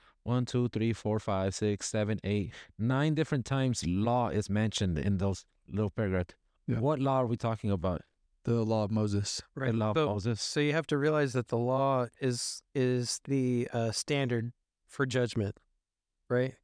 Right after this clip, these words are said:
Speaker 3: The law has always been the standard for judgment. The, the, you just, you could take the three hundred and sixteen rules that they have, or you could just take the Ten Commandments,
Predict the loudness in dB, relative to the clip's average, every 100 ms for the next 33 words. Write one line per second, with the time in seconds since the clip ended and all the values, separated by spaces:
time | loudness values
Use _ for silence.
0 | -4 0 2 2 2 2 2 0 0 0
1 | 0 0 0 0 -2 -2 0 0 -2 0
2 | -2 -2 -4 -6 _ _ -2 0 0 -4
3 | -16 -20 _ _ -20 -4 0 2 2 0
4 | 0 -2 -4 -2 0 0 2 0 0 2
5 | 2 2 2 -2 -4 -4 0 0 2 2
6 | 2 2 0 -4 -8 -6 -2 -2 0 0
7 | -2 -4 -12 _ -20 -20 _ -2 0 0
8 | 0 0 -2 -2 -2 0 0 2 2 2
9 | 0 -2 -8